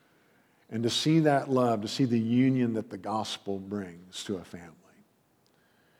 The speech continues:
And simultaneously, to, to witness that union, to witness that love, to witness that grace of the gospel,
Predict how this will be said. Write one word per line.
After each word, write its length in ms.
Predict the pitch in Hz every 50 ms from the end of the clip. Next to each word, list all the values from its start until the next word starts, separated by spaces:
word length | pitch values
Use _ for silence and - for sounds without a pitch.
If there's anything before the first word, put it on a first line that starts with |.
| _ _ _ _ _ _ _ _ -
And 160 | 117 120 -
simultaneously, 1040 | - - 165 180 180 180 160 135 - 139 180 175 175 170 156 143 - - 135 123 123
to, 140 | 123 135
to 160 | 123 - 131 117
witness 400 | 113 139 185 185 180 151 - -
that 260 | 156 156 160 156 151
union, 380 | 147 147 151 151 151 151 147
to 80 | 135 135
witness 260 | 160 160 160 143 -
that 220 | - 151 123 101 117
love, 540 | 117 117 127 139 151 156 151 151 147 131
to 80 | 123 127
witness 260 | 147 151 147 131 -
that 240 | 139 107 98 107 98
grace 420 | 101 110 117 127 147 151 151 151
of 60 | 95 90
the 80 | 98
gospel, 500 | 95 107 110 107 - - - - 87 -